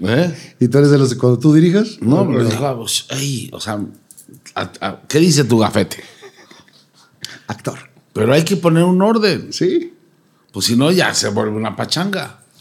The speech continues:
Speaker 1: O sea,
Speaker 2: Pero
Speaker 1: yo no llegué aquí de improvisado, vengo de leer un libreto,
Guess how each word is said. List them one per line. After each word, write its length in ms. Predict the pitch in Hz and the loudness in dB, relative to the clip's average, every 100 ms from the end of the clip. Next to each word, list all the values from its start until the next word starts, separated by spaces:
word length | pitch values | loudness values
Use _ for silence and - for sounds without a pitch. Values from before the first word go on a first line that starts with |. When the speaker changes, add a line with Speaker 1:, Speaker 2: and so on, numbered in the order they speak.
| _ _ _ _ _ _ _ _ | _ _ _ _ _ _ _ _
Speaker 1:
O 300 | - _ - | -20 _ 0
sea, 80 | 170 | 2
Speaker 2:
Pero 100 | 131 | 4
Speaker 1:
yo 80 | 160 | 4
no 100 | 185 | 4
llegué 280 | 180 151 165 | 4 4 2
aquí 380 | 160 151 165 170 | 0 0 4 6
de 80 | |
improvisado, 920 | 147 110 113 110 - 127 123 123 131 123 - - - | 6 4 2 4 2 2 4 4 2 -2 -16 -12 0
vengo 320 | 135 156 170 | 2 4 4
de 100 | 143 | 4
leer 160 | 127 127 | 4 4
un 140 | 127 | 4
libreto, 600 | 123 113 117 110 - 117 | 4 4 4 2 2 0